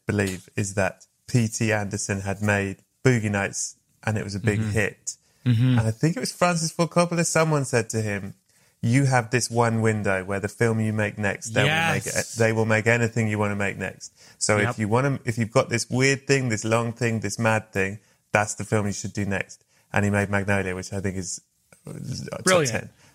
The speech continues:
Speaker 2: Brilliant.
Speaker 1: And Synecdoche, New York has that similar feeling of, like, this is the one.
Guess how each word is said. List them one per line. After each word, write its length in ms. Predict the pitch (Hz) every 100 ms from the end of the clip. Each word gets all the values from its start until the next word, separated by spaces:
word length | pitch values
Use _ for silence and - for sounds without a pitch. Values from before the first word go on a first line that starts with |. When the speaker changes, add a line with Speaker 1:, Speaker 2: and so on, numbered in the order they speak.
| _ _ _ -
Speaker 2:
Brilliant. 400 | 135 120 120 113
Speaker 1:
And 80 | 107 _
Synecdoche, 600 | - - 139 143 - 147
New 80 | 131
York 200 | 131 123
has 220 | 127 110
that 160 | 110 117
similar 320 | - 131 123
feeling 300 | 113 131 113
of, 100 | 104
like, 240 | 104 101 - - _
this 360 | 107 117 156 -
is 220 | 139 120
the 120 | 123
one. 540 | 117 110 113 107 110